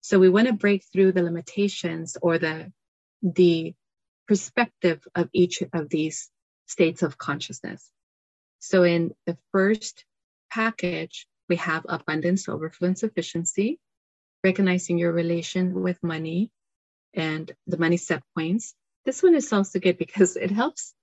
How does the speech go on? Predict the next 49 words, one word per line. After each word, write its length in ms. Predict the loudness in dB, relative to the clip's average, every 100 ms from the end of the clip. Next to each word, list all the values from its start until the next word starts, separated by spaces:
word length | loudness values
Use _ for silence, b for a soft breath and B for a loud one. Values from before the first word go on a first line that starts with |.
| _
to 80 | -4
give 200 | 2 4
yourself 360 | 4 0 -2 -4 -6
a 40 |
raise. 340 | -6 -6 -6 -4
So 120 | 0
this 180 | 2 2
is 120 | -2
connected 560 | -2 -2 0 -2 -2 -2
to 120 | -2
your 140 | -2
value. 480 | -4 -8 -8 -8 -10 -16 _ _ 0
And 380 | 2 4 2 -2 _
you 220 | 0 2
can 320 | 2 4 2 0 -8 _ _
figure 280 | -2 0 0 0
out 220 | -2 -2
what 220 | -2 -4 -2
your 120 | -4
set 260 | -4 -4
point 220 | -2 -4 0
is 380 | 0 0 -2 0
based 220 | 2 2
on 80 | 2
the 140 | -2 -4
last 260 | -6 -8
three 120 | -6
months 360 | -4 -4 -8 -10
or 40 |
based 260 | -6 -6 -4
on 60 | -6
the 80 | -6
last 260 | -8 -10
three 140 | -6 -2
years 300 | 0 0 -2
or 220 | 0 2
what 300 | 2 0 -4 -6 -6
you 140 | -6
have 280 | -2 -2 -2
at 80 | -4
the 120 | -6
end 120 | -6
of 80 | -8
the 80 | -8
month 240 | -8 -10 _
in 80 | -10
your 120 | -8
bank 180 | -10 -14 _
account. 220 | -14 -14